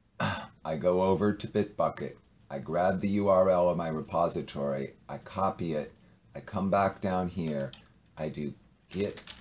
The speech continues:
clone, right click, and, oh yeah, you can't do a paste in here.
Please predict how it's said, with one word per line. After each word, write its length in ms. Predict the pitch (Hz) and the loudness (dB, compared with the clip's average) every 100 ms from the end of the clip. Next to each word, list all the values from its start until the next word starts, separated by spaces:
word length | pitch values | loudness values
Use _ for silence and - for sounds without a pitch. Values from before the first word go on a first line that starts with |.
| - - | -20 -12
clone, 760 | - 87 90 85 82 80 80 - _ _ _ _ _ | -4 0 0 0 -2 -4 -6 -12 _ _ _ _ _
right 320 | 76 87 101 - | -2 2 0 -2
click, 520 | - 90 85 - - - _ _ _ _ _ _ _ _ _ - - - - - | 0 2 2 -4 -16 -20 _ _ _ _ _ _ _ _ _ -20 -20 -20 -20 -14
and, 440 | 143 - 65 - _ _ _ 76 | -12 -10 -12 -14 _ _ _ -18
oh 160 | 76 65 | -14 -12
yeah, 100 | 65 | -10
you 140 | 65 | -12
can't 280 | - 73 - | -10 -10 -8
do 140 | 76 | -10
a 60 | 65 | -10
paste 480 | - 67 62 - - | -10 -10 -10 -12 -12
in 160 | 62 - | -14 -12
here. 280 | 60 60 | -12 -12